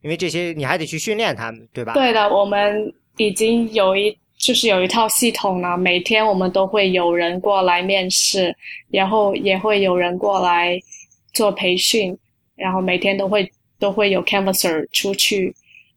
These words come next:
Speaker 2: 呃，登记选民。然后回来之后，我们还有一些 paperwork 要做，就是每，每天都这样子。周六的话，主要就是做 paperwork，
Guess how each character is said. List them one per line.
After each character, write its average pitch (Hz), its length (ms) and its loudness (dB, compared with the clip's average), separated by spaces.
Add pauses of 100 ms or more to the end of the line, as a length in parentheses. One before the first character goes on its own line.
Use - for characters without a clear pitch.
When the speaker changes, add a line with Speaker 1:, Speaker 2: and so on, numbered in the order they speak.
(200)
Speaker 2:
呃， 180 260 0 (360)
登 202 180 0
记 214 160 2
选 175 260 0
民。 175 320 -4 (680)
然 196 120 -2
后 196 80 2
回 202 180 0
来 202 200 2
之 208 180 -2
后， 202 380 2 (100)
我 190 80 -2
们 190 100 -2
还 196 220 0
有 185 60 2
一 196 40 2
些 196 360 0
paperwork 208 580 -2 (220)
要 196 160 0
做， 185 440 -4 (520)
就 214 100 -4
是 - 160 -4
每， 180 180 0 (540)
每 196 220 0
天 220 180 -2
都 214 140 -2
这 214 100 -6
样 214 240 -6
子。 - 240 -10 (180)
周 226 220 2
六 233 220 4
的 202 100 2
话， 208 180 2
主 - 140 -4
要 180 140 0
就 190 100 -4
是 190 140 -6
做 190 180 -2
paperwork， 185 540 -6